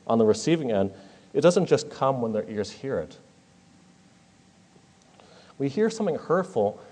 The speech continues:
and even though we don't want to, involuntarily, we replay in our minds over and over that hurtful remark.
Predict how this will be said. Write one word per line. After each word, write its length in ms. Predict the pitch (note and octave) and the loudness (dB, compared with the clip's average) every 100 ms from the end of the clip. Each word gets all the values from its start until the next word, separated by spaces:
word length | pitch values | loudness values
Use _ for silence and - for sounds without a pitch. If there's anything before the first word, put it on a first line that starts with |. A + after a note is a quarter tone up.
| - _ | -20 _
and 160 | C3 B2 D#3+ | -6 -6 -4
even 260 | F3+ G3+ | -4 -2
though 120 | E3 | 0
we 120 | C#3 B2 | 0 0
don't 220 | A#2+ F#2+ | -2 -4
want 320 | F#2 D#3+ F#3+ | -6 -4 -6
to, 360 | - G2 F#2 - - - | -6 -4 -4 -8 -20 -16
involuntarily, 920 | B2+ A#2+ D3 D#3 C3 - D#3 D#3 G#2 G2 - - | -10 -2 0 2 0 -2 0 2 0 -2 -10 -10
we 240 | B2+ E3 D3+ A#2 | -8 -8 -10 -8
replay 600 | C3+ C3+ - - D3+ D#3 | -8 -8 -12 -2 0 0
in 80 | A#2+ | 0
our 80 | |
minds 340 | G#2+ A#2+ G#2+ G2 | -2 -2 -4 -6
over 220 | A2+ C3+ B2+ | -6 -4 -4
and 80 | |
over 400 | A2 B2+ F#2+ E2 E2+ - | -2 -4 -4 -8 -10 -10
that 140 | G2 | -12
hurtful 400 | - B2 - G2+ | -8 -12 -10 -6
remark. 420 | F#2 G2 G2+ D2+ | -4 -2 -2 -4